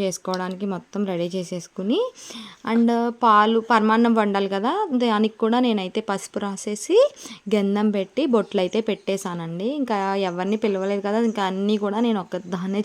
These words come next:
చేసుకున్నాను. మార్నింగ్ ఫైవ్ అట్లా లేచానండి బాబు. And మళ్ళీ తర్వాత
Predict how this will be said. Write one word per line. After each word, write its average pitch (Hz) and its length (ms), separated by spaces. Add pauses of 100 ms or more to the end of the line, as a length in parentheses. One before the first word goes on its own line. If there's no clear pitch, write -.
చేసుకున్నాను. 185 640 (520)
మార్నింగ్ 190 480
ఫైవ్ 190 260
అట్లా 180 240 (100)
లేచానండి 175 640
బాబు. 160 240 (560)
And 208 100 (100)
మళ్ళీ 190 200 (140)
తర్వాత 214 500